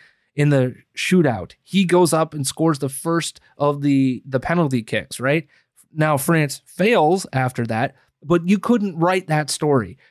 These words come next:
You've got the, the old guard and the new guard, right? And they show up at their best in this final. It was unbelievable. So I could go that direction, right? I could also go covid,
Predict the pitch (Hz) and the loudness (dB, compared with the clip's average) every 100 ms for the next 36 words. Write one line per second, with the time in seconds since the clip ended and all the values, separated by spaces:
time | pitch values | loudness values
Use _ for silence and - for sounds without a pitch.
0 | - 151 165 151 147 135 127 _ _ _ | -6 0 0 0 2 2 2 _ _ _
1 | _ 135 147 220 220 208 214 202 165 151 | _ 0 2 2 2 2 2 4 4 4
2 | 190 139 117 101 104 - 143 165 - _ | 2 0 -2 -2 -4 -2 -2 -2 -8 _
3 | - _ 143 147 123 - 180 175 160 151 | -20 _ 0 0 0 0 0 2 2 0
4 | - _ _ - 143 139 143 123 123 113 | -6 _ _ -6 -6 0 0 2 0 -2
5 | - 117 110 - 117 95 - - _ 151 | -4 -6 -6 -6 -6 -6 -10 -20 _ 0
6 | 156 139 - 160 170 139 135 123 98 95 | 2 0 -2 0 2 2 2 0 -4 -12
7 | - _ - 190 175 180 165 170 165 139 | -20 _ -2 0 2 0 2 2 2 -2
8 | 156 151 - 117 87 - 98 113 160 - | -2 -4 -4 -4 -4 -10 -10 -6 -6 -6
9 | _ _ _ _ - 165 196 180 190 180 | _ _ _ _ -4 0 2 2 0 2
10 | 185 170 185 208 156 135 | 2 2 0 2 0 -4